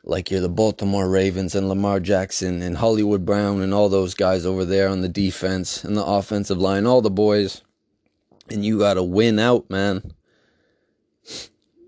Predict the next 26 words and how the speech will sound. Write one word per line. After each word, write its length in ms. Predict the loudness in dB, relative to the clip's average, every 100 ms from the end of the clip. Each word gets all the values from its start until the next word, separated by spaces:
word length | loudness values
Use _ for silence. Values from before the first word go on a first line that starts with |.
| _ 0
Don't 280 | 0 0 -2
plan 420 | 0 2 2 0
three, 380 | -2 0 2 2
five 360 | 4 4 4
years 220 | 0 0
down 240 | 0 -2 0
the 80 | 2
road. 360 | 4 4 2 -6 -12 -6 -4 -4 -4
Plan 240 | -2 -2 -2
out 160 | -4
the 80 | -2
next 240 | -2 -2
twenty-four 580 | -4 -2 0 0 2 4
hours 540 | 6 6 4 2 -4 -14
and 180 | -12 -6
take 180 | -4 -4
it 100 | -6
seriously 460 | -2 0 0 -2
and 140 | 0 4
dominate, 580 | 4 4 0 -4 -8 _ _ -14
because, 520 | -6 -2 -2 -6 -14 _ _ _ _ _ _ -20 _ _ _
you 140 | -2
know, 260 | 0 0 -2 -8
sometimes 500 | -6 0 2 2 0
you 60 | -2
can 260 | -4 -6